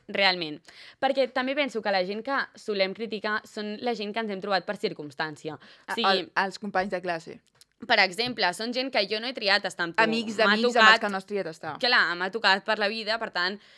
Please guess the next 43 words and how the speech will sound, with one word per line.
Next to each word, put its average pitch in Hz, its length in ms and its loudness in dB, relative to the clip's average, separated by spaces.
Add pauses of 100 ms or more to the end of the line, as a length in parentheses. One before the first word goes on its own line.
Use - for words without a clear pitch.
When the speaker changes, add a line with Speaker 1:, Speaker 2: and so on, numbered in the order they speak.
(300)
Speaker 1:
Pues, 196 140 -10
si 202 120 -10
fas 214 220 0
alguna 233 320 2
cosa, 254 160 -6
em 233 80 -10
caus 208 180 -2
malament 254 480 0
i 277 80 -4
et 196 100 -4
critico, 160 520 -8
és 175 100 -8
igual. 175 380 0 (320)
O 226 160 4
em 180 100 -6
caus 262 240 0
bé 302 160 -2
i 202 60 2
et 175 100 0
critico, 196 480 -4
és 170 140 -8
que 170 100 -4 (340)
realment 202 520 2 (920)
Speaker 2:
Perquè 240 220 2 (120)
et - 140 -2
pots - 460 -4
criticar 320 400 -2
una 196 120 -2
cosa 175 220 -6
que 262 100 -6
tampoc 190 440 -4 (240)
no 226 160 -4
deixi 214 280 -8
de 175 80 -4
caure't 165 240 -8
malament 165 300 -10
la 170 80 -8
persona. 165 420 -10
Pot - 160 -10
ser 240 120 -8
una 226 80 -4
cosa 226 260 -6
que... 190 280 -8